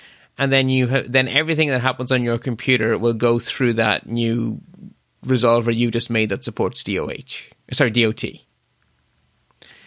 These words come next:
That's how you could play with D O T. Like I say, we're in, this is in the experimental stage, remember? So if you want to experiment, that is a thing you could do.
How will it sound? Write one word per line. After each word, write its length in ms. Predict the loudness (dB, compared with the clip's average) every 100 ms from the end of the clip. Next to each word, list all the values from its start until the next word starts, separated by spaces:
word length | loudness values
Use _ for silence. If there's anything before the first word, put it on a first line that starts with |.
| _ -10
That's 120 | -4
how 120 | -2
you 160 | 0 0
could 180 | 0 2
play 160 | 2
with 120 | 0 0
D 140 | 0
O 80 | 0
T. 220 | -2 -2
Like 120 | -2
I 20 | 0
say, 180 | -2
we're 200 | 2 2
in, 100 | 0 -2 -2
this 180 | 0 0
is 100 | 0
in 120 | 2
the 80 | 2
experimental 560 | 0 0 2 0 0
stage, 320 | -6 -8 -10 -10
remember? 340 | -4 -2 -2 -6 -20 -20 -6
So 120 | 0
if 140 | 0
you 220 | 2 2 4
want 240 | 4 2
to 80 | 0
experiment, 580 | 0 0 0 0 -2 0
that 140 | 0
is 120 | 0 0
a 180 | 0 0
thing 280 | 0 0
you 140 | 0 -2
could 260 | -2 -4 -4
do. 260 | -6 -8